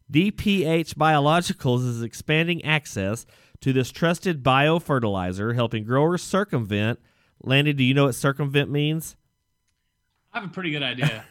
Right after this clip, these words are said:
Speaker 2: But
Speaker 1: <laughs> The circumvent of her areola. Circumvent supply challenges while improving crop yield and availability – uh, profitability.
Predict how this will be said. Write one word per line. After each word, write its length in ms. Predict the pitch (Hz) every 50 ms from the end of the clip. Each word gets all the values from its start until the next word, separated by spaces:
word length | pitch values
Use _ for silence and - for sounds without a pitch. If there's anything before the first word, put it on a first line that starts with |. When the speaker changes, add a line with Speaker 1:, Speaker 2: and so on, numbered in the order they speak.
| -
Speaker 2:
But 680 | - 160 107 110 160 156 - 165 165 156 - - 135 123 _ - - 135 143
Speaker 1:
<laughs> 340 | 135 - _ _ - - -
The 100 | 135 131
circumvent 1000 | 131 - - 170 160 156 135 - - - 180 180 170 156 160 165 170 170 - -
of 200 | 147 143 135 127
her 120 | 151 143
areola. 460 | 98 135 139 139 135 131 123 120 104 - _ _ _ _ _
Circumvent 760 | - - - 196 214 - 233 214 190 180 190 190 185 175 -
supply 720 | - - - 175 180 175 - - - 180 185 190 196 202
challenges 600 | 196 - - 180 165 151 139 131 127 135 135 135 135
while 220 | 131 135 135 127
improving 460 | 120 139 131 151 160 165 170 175 170
crop 380 | 160 - - 156 151 156 156 -
yield 280 | 135 127 127 123 123
and 180 | - - 120 117
availability – 800 | 110 107 110 110 110 110 110 123 123 120 110 98 87 80 85 - _ _ -
uh, 220 | 107 117 123 120 -
profitability. 840 | - - 151 151 147 - 127 104 92 90 95 92 90 85 80 80